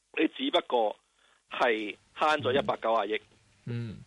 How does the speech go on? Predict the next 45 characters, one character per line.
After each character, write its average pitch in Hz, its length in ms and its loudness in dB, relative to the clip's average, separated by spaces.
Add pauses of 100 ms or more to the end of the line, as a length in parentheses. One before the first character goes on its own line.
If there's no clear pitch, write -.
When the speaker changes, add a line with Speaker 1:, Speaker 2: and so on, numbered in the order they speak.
Speaker 1:
咁 170 180 0
你 202 60 4
個 160 120 4
股 151 220 -2
價 135 240 2
冇 123 220 -2
理 117 60 2
由 90 260 -2
升 143 220 -4
足 143 160 -4
嗰 139 120 0
一 131 40 2
百 117 140 2
九 104 120 -2
十 110 220 4
億 113 60 0
㗎， 92 380 0 (120)
係 117 80 2
咪？ 120 300 4
Speaker 2:
嗯， 113 180 -6
是。 - 160 0
Speaker 1:
因 - 80 4
為 127 400 2 (400)
你， 180 40 0
因 190 60 4
為 175 120 6 (180)
你 135 160 0
亦 135 40 -2 (160)
都 165 280 4
要 131 240 2
一 160 80 -8
段 127 160 -4
好 120 160 -2
長 104 240 -4
嘅 117 160 -2
時 107 140 -8
間 120 360 2
先 139 140 -4
至 123 120 0
會 117 140 0
收 131 160 2
到 123 80 2
嗰 120 140 0
啲 123 160 0
息 135 60 -2